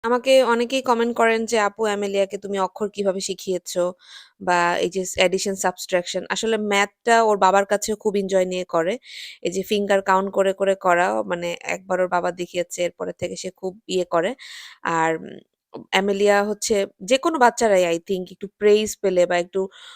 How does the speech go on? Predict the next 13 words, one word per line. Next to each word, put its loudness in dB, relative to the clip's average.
প্রশংসা 0
করলে 2
জিনিসগুলো 2
মানে -6
খুব -6
মনোযোগ -4
দিয়ে -4
করতে -2
চায়। -2
তো -4
ম্যাথটা -2
ও 0
মাশাআল্লাহ -4